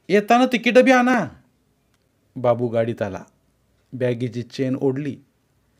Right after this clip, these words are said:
पैसे देऊन झकत सहा तिकीटं घेतली. मागून गर्दीचा रेटा आला.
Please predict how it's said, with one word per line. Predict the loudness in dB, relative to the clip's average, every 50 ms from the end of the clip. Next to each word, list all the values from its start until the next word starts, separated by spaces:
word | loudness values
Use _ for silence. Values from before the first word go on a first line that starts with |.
| _ _ -4
पैसे | -2 -2 -2 0 0 -2
देऊन | 0 0 -2 -2 -4
झकत | -6 -8 -8 -6 -4 -6 -6 -6
सहा | -8 -8 -8 -6 -8
तिकीटं | -8 -10 -12 -12 -12 -12 -10 -10 -10
घेतली. | -10 -14 -16 _ -20 -20 -20 -20 _ _ _ _ _ _ _ _ _ _ _ _ _ _ _ _ _ _ _ -8 -4
मागून | 0 0 0 2 0 -2 -2
गर्दीचा | 0 0 0 0 -2 -6 -4 -2 -2 -2
रेटा | -2 -2 -4 -4 -4 -4
आला. | -4 -4 -6 -8